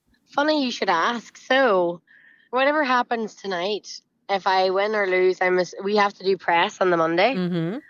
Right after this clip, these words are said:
Speaker 1: I have to leave my apartment from Dublin on Tuesday.
Speaker 2: Okay, out you go.
Speaker 1: And on Wednesday, I fly to Perth for a month-long tour of Australia.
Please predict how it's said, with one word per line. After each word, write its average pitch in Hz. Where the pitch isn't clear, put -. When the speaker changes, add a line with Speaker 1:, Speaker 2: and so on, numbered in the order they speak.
Speaker 1:
I 196
have 196
to 202
leave 220
my 226
apartment 190
from 185
Dublin 185
on 175
Tuesday. 202
Speaker 2:
Okay, 185
out 220
you 165
go. 175
Speaker 1:
And 202
on 196
Wednesday, 220
I 196
fly 196
to -
Perth 226
for 190
a 175
month-long 185
tour 180
of 175
Australia. 175